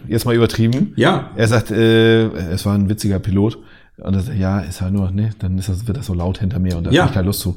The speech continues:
Speaker 2: Ich, und,
Speaker 1: Und
Speaker 2: und ich wollte grad sagen, aber die
Speaker 1: Ja.
Speaker 2: Compliance deiner Crew hinten und, äh, der Menschen, die
Speaker 1: Ja.
Speaker 2: da mitfliegen von zweihundert Leuten, die hast du verloren. Und das ist halt auch scheiße in der Luft.
Speaker 1: Ja, und da, und da können wir doch mal doch, äh,
Speaker 2: Na?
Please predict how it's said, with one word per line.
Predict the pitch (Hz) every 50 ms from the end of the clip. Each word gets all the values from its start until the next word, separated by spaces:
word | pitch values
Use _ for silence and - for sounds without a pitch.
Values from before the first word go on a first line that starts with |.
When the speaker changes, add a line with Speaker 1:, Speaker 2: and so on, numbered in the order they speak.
| -
Speaker 2:
Ich, | 120 127 135 - -
und, | - -
Speaker 1:
Und | 113 113 98
Speaker 2:
und | 165 156
ich | 147 131
wollte | 147 165 170 170
grad | 160 175 185 -
sagen, | 185 180 185 202 202 -
aber | - 135 139
die | 143
Speaker 1:
Ja. | 139 139
Speaker 2:
Compliance | 147 135 135 143 139 165 170 170 170 -
deiner | 156 151 147 139
Crew | 139 - - 175 147 135
hinten | 135 - - 165 175 185 175
und, | - 123 156 156 156 156 - - -
äh, | 147 147 147 147 143 139
der | 139 139 139 139
Menschen, | 151 156 156 - 143
die | -
Speaker 1:
Ja. | 139 143
Speaker 2:
da |
mitfliegen | 170 202 - - 127 117 113 113
von | - 113
zweihundert | - - 120 117 117 113 113 113
Leuten, | 117 113 117 143 160 151
die | 139 143
hast | 147 -
du | 147
verloren. | - 165 180 185 160 117 101 104 104 -
Und | - - 127
das | 127 131 151
ist | 143 -
halt | 147 - -
auch | 175 -
scheiße | - - - 113 110 101
in | -
der | -
Luft. | - 113 - - -
Speaker 1:
Ja, | - 320 -
und | - - -
da, | 156 156 - -
und | 170 156 135 110 - - - - - - _ _ - 110 - - -
da | - 113 113 143 208 208
können | - 262 214
wir | 214 208
doch | 208 208 202 208 202
mal | 190 185 180 180 180 180
doch, | 170 175 160 151 - - -
äh, | 101 101 - 139 135 135 135 135 135 131 131 131 131 131 131 135 135 135 - - - - _ _ - _ _ _ -
Speaker 2:
Na? | - - 113 139 139 139 - - -